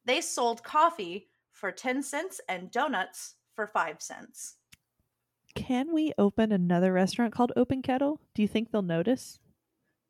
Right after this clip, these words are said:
Speaker 2: 'Cause I,
Speaker 1: Maybe.
Speaker 2: I honestly just like the idea of something called Open Kettle, and it's, like, Cracker Barrel vibes,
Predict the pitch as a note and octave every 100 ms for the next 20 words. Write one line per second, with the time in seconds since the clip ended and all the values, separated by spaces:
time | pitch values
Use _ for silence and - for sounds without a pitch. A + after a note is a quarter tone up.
0 | _ _ _ _ _ _ _ _ _ _
1 | _ _ _ _ G#3 A3 C4 A3+ A#3 E4
2 | A3 G#3+ - E3 G#3+ C#4 - G#3 C4+ -
3 | D#4 D4+ C4+ - A3 A3+ A#3+ A3+ G3 G3+
4 | G#3+ - G#3+ G#3 G3+ G#3 G3 F#3+ G3 F#3+
5 | - F3+ G3+ G3+ F3+ F#3 E3 E3+ E3 A3+
6 | A3+ A#3+ B3 C4 C#4 D4+ D#4